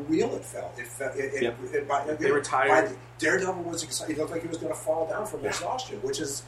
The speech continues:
Speaker 1: exactly after a fight like that how you, how you would be, and you felt that he was vulnerable. You weren't. I, I, oh, I wish I could spoil something.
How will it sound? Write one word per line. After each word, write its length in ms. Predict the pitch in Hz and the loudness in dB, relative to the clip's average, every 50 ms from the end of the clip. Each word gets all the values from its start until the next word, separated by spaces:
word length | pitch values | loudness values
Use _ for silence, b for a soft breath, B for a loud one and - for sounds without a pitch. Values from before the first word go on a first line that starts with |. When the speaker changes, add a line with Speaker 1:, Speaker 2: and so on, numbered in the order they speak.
| B B B B | B B B B
Speaker 1:
exactly 580 | 131 127 - - 127 127 127 - 160 147 135 139 | -2 -2 0 2 2 2 0 0 0 2 2 2
after 220 | 139 139 147 139 | 2 2 0 -4
a 60 | 131 | -2
fight 280 | - - 151 135 135 - | 0 2 2 2 2 0
like 220 | 123 123 123 120 | 0 -2 -2 -2
that 220 | 147 156 - - - | -4 -4 -4 -4 -2
how 100 | 127 123 | -2 -2
you, 80 | 120 120 120 117 - - | -4 -6 -10 -12 -8 -6
how 60 | 123 | -4
you 160 | 123 120 123 | -4 -4 -4
would 200 | 120 143 180 190 | -2 -2 -2 0
be, 180 | - 190 - - B B B B B 156 | 0 0 -2 -4 B B B B B -2
and 140 | 160 160 156 | -2 -2 -2
you 120 | 160 160 | -2 -6
felt 840 | - - - - - - 170 170 175 190 185 - - - - - - - - - - - - - - - - - - | -6 -8 -12 -12 -4 2 6 6 8 8 6 4 0 -4 -6 -6 -8 -12 -18 -20 -20 -20 -20 -20 -20 -20 -12 -4 0
that 340 | 156 151 139 139 139 - - | 2 6 6 6 6 4 2
he 220 | - - 156 139 | -6 -6 -4 -2
was 280 | 139 - 131 - - - | 0 0 0 0 -2 -2
vulnerable. 600 | - - 160 185 190 - - - - 107 104 - 120 | 2 4 4 6 6 4 2 0 0 -2 -4 -4 -4
You 160 | 120 120 123 | -8 -6 -2
weren't. 260 | 139 165 - - - B B B B B - - - | 0 0 0 0 -2 B B B B B -12 -6 0
I, 80 | - - | 2 2
I, 320 | - - 233 233 - - - - | 2 4 4 2 2 2 2 4
oh, 80 | - 165 | 4 6
I 80 | - 151 | 6 4
wish 180 | 156 - - | 2 2 2
I 80 | 151 - | 0 0
could 120 | - 147 | 0 -2
spoil 300 | - - - 165 170 208 | -2 0 2 4 6 6
something. 340 | - - - 139 135 - | 4 2 0 -2 -4 -4